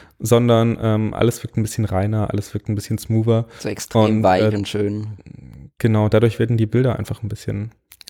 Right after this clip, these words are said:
Speaker 1: besser. Also gerade Porträts.
Speaker 2: Das ist das, was ihr
Speaker 1: Ich
Speaker 2: sonst
Speaker 1: muss aber
Speaker 2: immer alle in Lightroom und Photoshop versucht. Das kriegt ihr damit, wenn ihr einfach so ein Porträt ein bisschen überbelichtet, kriegt ihr das ganz automatisch rein.
Speaker 1: Ich, ich muss aber auch sagen, ich hab, ähm,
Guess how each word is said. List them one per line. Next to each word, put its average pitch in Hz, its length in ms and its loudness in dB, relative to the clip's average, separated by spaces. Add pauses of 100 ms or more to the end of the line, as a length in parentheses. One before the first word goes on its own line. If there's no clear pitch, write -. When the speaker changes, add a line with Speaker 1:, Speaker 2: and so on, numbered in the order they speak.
(120)
Speaker 1:
besser. - 240 -10 (260)
Also 107 180 0
gerade - 220 -4
Porträts. - 440 -14 (200)
Speaker 2:
Das - 140 -6
ist 123 120 -4
das, 139 140 0
was 131 120 2
ihr 127 80 4
Speaker 1:
Ich 117 80 4
Speaker 2:
sonst 135 100 6
Speaker 1:
muss 170 140 6
aber - 80 2
Speaker 2:
immer 151 140 4
alle 135 180 4
in 117 60 0
Lightroom 120 340 2
und 113 80 0
Photoshop 120 420 -2
versucht. 107 440 -4
Das 110 120 -4
kriegt - 240 -8
ihr 120 60 -4
damit, 113 300 0
wenn 117 100 2
ihr 113 100 4
einfach 123 200 2
so 127 80 0
ein 113 320 -2 (640)
Porträt 147 280 0
ein 139 60 4
bisschen - 220 0
überbelichtet, 143 560 0
kriegt - 240 -8
ihr 151 80 -6
das - 240 -4
ganz - 160 0
automatisch 185 540 -4
rein. 120 220 -6 (640)
Speaker 1:
Ich, - 200 -6
ich - 140 -4
muss 147 140 2
aber 135 140 6
auch 117 60 -2
sagen, 117 460 0
ich - 180 -8
hab, - 260 -6
ähm, 98 520 0